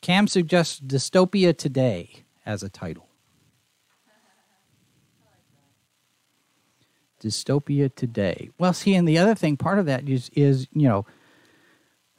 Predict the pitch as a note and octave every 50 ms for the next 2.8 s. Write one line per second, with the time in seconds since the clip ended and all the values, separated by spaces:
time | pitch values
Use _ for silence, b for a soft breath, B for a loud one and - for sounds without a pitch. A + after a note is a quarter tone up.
0 | B B B B B B B B _ _ - C#3 C#3+ D#3 D#3+ - - A3+ B3 C4
1 | C4+ A#3+ F#3 E3+ D3+ C#3+ C#3 - C3+ D3 D#3+ D#3 D3 - A3 B3 B3+ B3+ G3+ F3
2 | E3+ D#3+ C#3+ B2+ F3 E3 D#3+ D3+ C3+ C#3+ C3+ C3+ C3 B2+ A#2